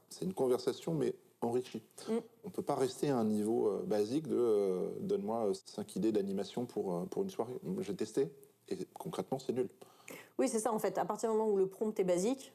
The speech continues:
Speaker 2: on a des réponses basiques. Donc,
Speaker 1: Ouais.
Speaker 2: si on veut aller plus loin et si on veut se différencier dans la proposition finale qu'on va apporter sur le brief initial, euh,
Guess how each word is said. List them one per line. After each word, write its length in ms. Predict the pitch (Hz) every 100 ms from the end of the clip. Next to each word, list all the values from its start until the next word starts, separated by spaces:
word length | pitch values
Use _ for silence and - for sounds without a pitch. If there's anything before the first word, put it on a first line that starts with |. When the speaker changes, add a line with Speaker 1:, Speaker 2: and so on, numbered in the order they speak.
| -
Speaker 2:
on 100 | 196
a 100 | 190
des 80 | 180
réponses 300 | 165 165 170
basiques. 420 | 165 185 175 - -
Donc, 160 | 175 165
Speaker 1:
Ouais. 40 |
Speaker 2:
si 280 | 151 - -
on 140 | 240 208
veut 160 | 202
aller 160 | 190 170
plus 220 | - 190
loin 260 | 196 254 302
et 120 | 175
si 160 | 170 185
on 80 |
veut 160 | 175 170
se 40 |
différencier 680 | 147 180 - 214 190 - 214
dans 140 | 190 160
la 100 | 156
proposition 580 | - 190 190 185 185
finale 440 | 175 - 190 185 175
qu'on 140 | 165
va 120 | 151
apporter 460 | 139 - 156 - - - - - -
sur 360 | - - 214 180
le 160 | 175
brief 360 | 156 180 185 -
initial, 520 | 190 170 170 180 175
euh, 160 | 151